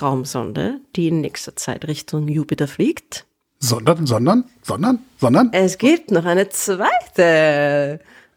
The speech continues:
Speaker 1: Der Europa Clipper. Das ist jetzt das,
Speaker 2: Oh,
Speaker 1: die
Speaker 2: das,
Speaker 1: Raumsonde der
Speaker 2: ah,
Speaker 1: nasa.
Speaker 2: das hört sich aber gut an. Europa Clipper. So, wie
Speaker 1: Ja,
Speaker 2: so ein
Speaker 1: das,
Speaker 2: schlankes,
Speaker 1: die nasa
Speaker 2: schnelles
Speaker 1: hat's
Speaker 2: Schiff.
Speaker 1: irgendwie bess-,
Speaker 2: Äh,
Speaker 1: genau, das ist auch die Idee dahinter, genau,
Speaker 2: ah,
Speaker 1: ja.
Speaker 2: okay.
Speaker 1: <laughs> Ja, hm,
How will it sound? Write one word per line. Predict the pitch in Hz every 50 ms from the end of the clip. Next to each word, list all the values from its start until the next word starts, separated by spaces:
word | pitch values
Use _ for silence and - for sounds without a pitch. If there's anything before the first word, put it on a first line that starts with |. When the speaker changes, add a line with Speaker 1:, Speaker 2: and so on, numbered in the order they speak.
| _ _ _
Speaker 1:
Der | 190 180 180 180 175 170 165 160 156 156
Europa | 160 160 180 175 160 165 202 262 277 277 - 196 180 170
Clipper. | 175 - - 247 247 302 - - - 151 147 147 139 139
Das | 151 170 -
ist | 180 -
jetzt | 196 180 - - -
das, | 185 175
Speaker 2:
Oh, | 185 170 185 285 320 277 185 156 143
Speaker 1:
die | 139 143
Speaker 2:
das, | 180 151 - -
Speaker 1:
Raumsonde | 196 185
der | 175 190 180
Speaker 2:
ah, | 190 185 190 190 185
Speaker 1:
nasa. | 170 - - 135 - - 127 - 85 95
Speaker 2:
das | - 107 - -
hört | 147 156
sich | - 151
aber | 131 139
gut | 131 127 151 156
an. | 131 110 101 104
Europa | 107 123 127 113 110 113 120 160 156 - 139 107
Clipper. | - - - 123 107 - - 110 107 - - _ _ - - - - _ _
So, | - - - - - -
wie | 180
Speaker 1:
Ja, | 196 202
Speaker 2:
so | 220
ein | 143
Speaker 1:
das, | 135 -
Speaker 2:
schlankes, | - - - 139 139 160 196 - 143 -
Speaker 1:
die | -
nasa | - 233
Speaker 2:
schnelles | - - 277 262
Speaker 1:
hat's | 262
Speaker 2:
Schiff. | - - 165 165 277 277 254
Speaker 1:
irgendwie | 269 240
bess-, | - 202 214 226 -
Speaker 2:
Äh, | 135 - 214 -
Speaker 1:
genau, | 294 302 302 277 226 175 175
das | 151 - 226 233 254
ist | 254 247 -
auch | 233 226 143
die | - 220 156
Idee | 208 - 214 208
dahinter, | 190 185 190 185 175 - -
genau, | 180 220 214 196 170 160
Speaker 2:
ah, | 151 160
Speaker 1:
ja. | 143
Speaker 2:
okay. | 190 151 120 107 - _ - - - -
Speaker 1:
<laughs> | - 330 - - -
Ja, | 202 190 185 175 180 - - - - -
hm, | 190 180 180 180